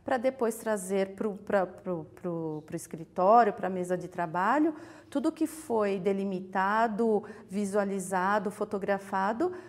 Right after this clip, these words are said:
pra você definir áreas também de plantio, é, de atuação, de delimitação de, de territórios pra, pra, pra, pra área do, pra área agrícola, por exemplo. Então,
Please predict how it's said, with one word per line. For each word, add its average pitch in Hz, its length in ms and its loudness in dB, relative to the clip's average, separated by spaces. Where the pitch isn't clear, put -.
pra 277 140 0
você 254 300 -2
definir 214 560 -2
áreas 196 360 0
também 202 440 0
de 185 100 -6
plantio, 185 1040 -2
é, 170 640 2
de 170 160 -2
atuação, 202 760 0
de 190 140 -4
delimitação 190 1000 -2
de, 170 280 -4
de 156 140 -8
territórios 185 840 -2
pra, 170 600 -2
pra, 180 200 2
pra, 156 640 -4
pra 165 160 -2
área 160 400 0
do, 160 420 -6
pra 175 180 0
área 165 180 -2
agrícola, 196 480 -4
por 185 180 -8
exemplo. 170 500 -4
Então, 214 500 0